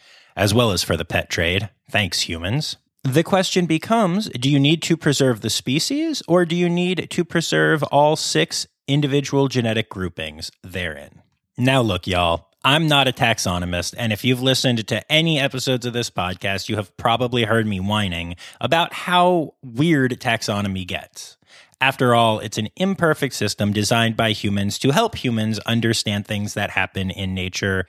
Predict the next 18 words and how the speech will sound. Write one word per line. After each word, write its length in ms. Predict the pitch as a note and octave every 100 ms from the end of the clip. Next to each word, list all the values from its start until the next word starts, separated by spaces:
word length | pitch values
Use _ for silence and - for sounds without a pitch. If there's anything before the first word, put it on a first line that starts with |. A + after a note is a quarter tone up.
| _
despite 460 | A2 C3+ - D3+ C#3+
the 80 | B2
fact 320 | - A#2 A2+
that 160 | G#2+ G2
nature 360 | A#2+ G#2+ G#2+
does 220 | G2 G#2
not 240 | A2+ G#2 -
care 380 | E3+ G3 G2 G2
about 400 | B2 A2+ G#2 F#2+
the 160 | A2
taxonomical 960 | G#2+ A2 G#2+ - G2+ F#2 F2+ - F#2+ F#2
terms 400 | - G2 F2+ F2+
that 160 | F#2+ E2+
we 140 | G2+
use 300 | F#2 F#2 F2+
to 120 | -
define 440 | F#2 F2 F2 D#2 D#2+
things. 560 | F2 D#2+ C2+ - -